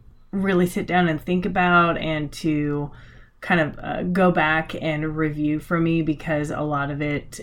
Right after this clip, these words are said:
is, um, now that I know, like, the ending and stuff like that, I can go back and really look at,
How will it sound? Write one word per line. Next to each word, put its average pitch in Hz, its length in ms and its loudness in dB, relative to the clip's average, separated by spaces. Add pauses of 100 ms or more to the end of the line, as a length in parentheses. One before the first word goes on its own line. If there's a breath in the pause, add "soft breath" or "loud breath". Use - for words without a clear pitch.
is, 143 600 -2 (840 soft breath)
um, 147 380 -2
now 175 260 6
that 165 120 2
I 160 80 6
know, 156 300 4
like, 143 300 -6
the - 120 -10
ending 214 640 6
and 180 80 2
stuff 180 160 -6
like 165 120 0
that, 160 120 2
I 160 80 4
can 156 260 -2
go 165 260 2
back 147 320 0
and 147 160 -4
really 143 260 -2
look 143 320 -4
at, 143 600 -8